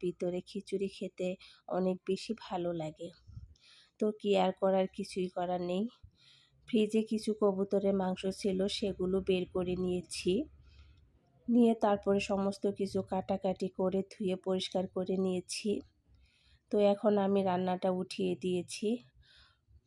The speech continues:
প্রথমে কিছু আলু আমি হলুদ আর লবণ দিয়ে ভাজি করে নিচ্ছি। এগুলো আমি খিচুড়ির মধ্যে দিয়ে দেব। প্রত্যেকটা ছেলের হয়তো বা বিয়ের পরে বউয়ের কাছে এইসব আবদার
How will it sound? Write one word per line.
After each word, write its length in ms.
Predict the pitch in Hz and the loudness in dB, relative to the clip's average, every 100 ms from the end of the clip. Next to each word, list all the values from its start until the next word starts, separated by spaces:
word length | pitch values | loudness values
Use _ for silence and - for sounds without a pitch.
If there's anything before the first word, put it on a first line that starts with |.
| _ | _
প্রথমে 460 | - 214 214 220 214 | 4 4 4 2 2
কিছু 320 | 208 202 220 | 0 0 2
আলু 380 | 202 190 190 196 | 2 2 2 2
আমি 260 | 185 185 196 | 2 2 0
হলুদ 440 | 214 190 190 190 | 0 0 0 0
আর 100 | 180 | 0
লবণ 420 | 185 185 190 196 | 2 0 2 0
দিয়ে 160 | 196 214 | 2 2
ভাজি 360 | - 202 185 180 | 0 -6 -4 -4
করে 300 | 190 180 185 | -2 -2 -2
নিচ্ছি। 560 | 185 175 - - 185 190 _ _ _ _ _ _ - _ | -2 -4 -6 -4 -2 -4 _ _ _ _ _ _ -20 _
এগুলো 380 | - 208 220 208 | 0 2 4 6
আমি 180 | 202 202 | 6 4
খিচুড়ির 500 | 202 202 208 202 202 | 0 -2 0 4 4
মধ্যে 360 | 202 185 196 190 | 2 0 -2 -2
দিয়ে 220 | 190 190 | 0 0
দেব। 420 | 190 185 170 185 220 - - - - - - _ _ - - _ - | 0 -2 -2 -6 -10 -12 -10 -8 -10 -14 -20 _ _ -20 -20 _ -2
প্রত্যেকটা 520 | 233 240 226 220 226 | -2 0 -4 0 -2
ছেলের 440 | 226 240 208 208 | 0 0 4 2
হয়তো 380 | 208 196 190 196 | 2 0 0 0
বা 160 | 190 185 | 4 2
বিয়ের 360 | 190 190 185 | 2 0 0
পরে 260 | 185 185 190 | 0 0 0
বউয়ের 320 | 190 185 185 | 0 0 -2
কাছে 280 | 185 185 - | -2 -6 -4
এইসব 380 | 175 180 - 185 | -4 -4 -4 -4
আবদার 360 | 170 180 - | -4 -6 -2